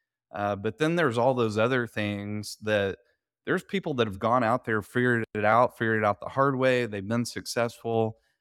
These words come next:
Uh, but to align yourself with people that,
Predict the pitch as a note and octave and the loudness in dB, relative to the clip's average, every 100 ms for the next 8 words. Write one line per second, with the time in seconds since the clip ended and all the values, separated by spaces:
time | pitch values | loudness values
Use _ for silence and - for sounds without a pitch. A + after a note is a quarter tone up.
0 | _ - G#2 G#2 G2+ B2 - B2 G2+ G#2 | _ -12 -6 -4 0 0 0 -2 0 0
1 | A#2 C#3+ D#3 A#2 - A#2 A#2 A2 - G2+ | 0 0 0 -2 0 2 2 0 -4 -4
2 | G2 - B2 - A2+ A2 G#2+ G2 G2+ G2 | -4 -4 -4 -2 -2 0 0 -2 0 2
3 | F#2+ | 2